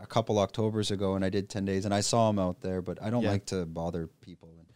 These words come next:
Speaker 1: Anyway, so y-, he's just coming in for his camps, and then he goes back to Russia, or?
Speaker 2: Uh, yeah, yeah, pretty much.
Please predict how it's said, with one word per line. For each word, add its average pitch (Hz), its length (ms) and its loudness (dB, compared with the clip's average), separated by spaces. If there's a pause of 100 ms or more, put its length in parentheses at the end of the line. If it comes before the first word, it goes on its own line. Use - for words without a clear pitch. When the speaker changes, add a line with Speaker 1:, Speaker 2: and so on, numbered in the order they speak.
(140)
Speaker 1:
Anyway, 120 320 6
so 107 220 2
y-, 82 220 -6
he's - 400 2
just 151 240 6
coming 160 260 6
in 139 140 4
for 139 160 2
his 127 200 4
camps, 143 340 2
and 131 100 2
then 117 240 2 (300)
he 120 300 4
goes 113 240 4
back 113 200 4
to - 80 -2
Russia, 196 480 4
or? 104 320 2 (440)
Speaker 2:
Uh, 139 600 6 (320)
yeah, 156 320 6 (460)
yeah, 139 180 0 (240)
pretty 131 140 -4
much. - 400 -4